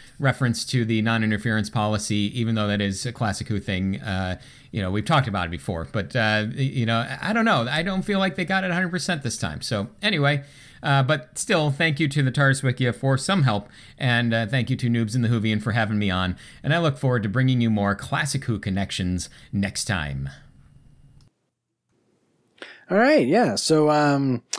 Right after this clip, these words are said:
Speaker 2: also in Classic Who, there was once a character, uh, in the background whose name was Peter.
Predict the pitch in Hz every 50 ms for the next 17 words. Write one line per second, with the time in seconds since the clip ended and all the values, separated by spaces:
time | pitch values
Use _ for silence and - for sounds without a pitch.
0 | - - - - _ - 175 240 - - - 165 135 120 117 120 123 139 131 127
1 | 120 - 151 143 139 131 - 127 - - 139 135 139 147 151 139 143 143 143 135
2 | 120 120 143 180 196 196 - 156 151 147 139 131 - - - 196 220 247 233 -
3 | - 147 123 123 127 131 131 _ _ _ _ _ - 135 131 143 156 156 156 147
4 | 135 110 104 151 180 220 - - 139 123 117 113 117 117 - 143 135 123 139 143
5 | 143 135 131 127 113 _ _ - - 220 202 120 -